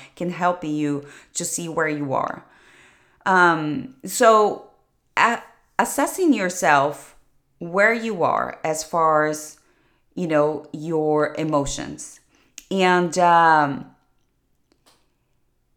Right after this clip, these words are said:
one thing you really wanna do once you assess is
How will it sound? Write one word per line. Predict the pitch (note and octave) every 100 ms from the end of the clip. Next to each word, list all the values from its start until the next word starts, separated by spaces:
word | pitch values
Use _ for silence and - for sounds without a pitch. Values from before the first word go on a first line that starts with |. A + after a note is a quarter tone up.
| _ _ _ _ - F3+ - _ _ _ _ _ _ _ F#3 - _ _ _ _ - - _ _
one | G3 G3+ C#4
thing | - A4+ E4+
you | C#4 G#3+
really | F#3 F3+ F#3 G3+
wanna | F#3+ F#3 F3+ D3+
do | C3+ D3 D3 E3 G3 G#3 _ _ _ -
once | F3 F3 F3+ -
you | G3 F3+ F3
assess | D3+ - C#3+ D#3 F#3+ -
is | - F3+ F3+ F3 -